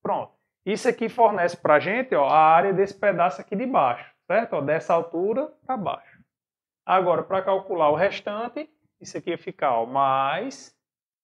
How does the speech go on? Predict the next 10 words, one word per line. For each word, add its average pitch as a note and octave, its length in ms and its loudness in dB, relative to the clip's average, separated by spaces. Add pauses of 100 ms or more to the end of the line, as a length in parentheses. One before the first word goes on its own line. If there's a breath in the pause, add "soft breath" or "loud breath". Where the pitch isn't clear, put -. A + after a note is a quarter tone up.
(300)
a C3 160 -6
integral C#3 960 0 (1000)
de D3+ 140 -10
quatro B2 720 -4 (960)
até C#3 440 -6
vinte E3 360 -12
e G#3 80 -10
cinco C3 480 -20
sobre C3 440 -10
quatro C#3+ 680 -2